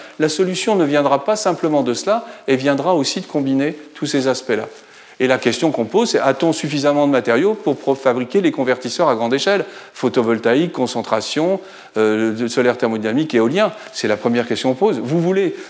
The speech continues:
vous voulez nous alimenter avec des centaines de térawattheures, remplacer le charbon, le pétrole, avec quoi ? Quels sont les moyens qu'il va leur mettre ? Combien de cuivre ? Combien d'aluminium ? Combien de ceci ? Et ça, c'est des vraies questions qui vont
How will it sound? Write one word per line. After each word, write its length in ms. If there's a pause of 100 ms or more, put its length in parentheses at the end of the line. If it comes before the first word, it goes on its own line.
vous 80
voulez 240
nous 220
alimenter 480
avec 200
des 120
centaines 420
de 80
térawattheures, 560
remplacer 560
le 140 (100)
charbon, 460
le 80
pétrole, 500 (1000)
avec 280
quoi ? 360 (640)
Quels 160
sont 200
les 80
moyens 280
qu'il 140
va 140
leur 100
mettre ? 240
Combien 280
de 40
cuivre ? 400
Combien 340
d'aluminium ? 600
Combien 300
de 40
ceci ? 280 (240)
Et 60
ça, 160
c'est 140
des 120
vraies 220
questions 440 (460)
qui 120
vont 300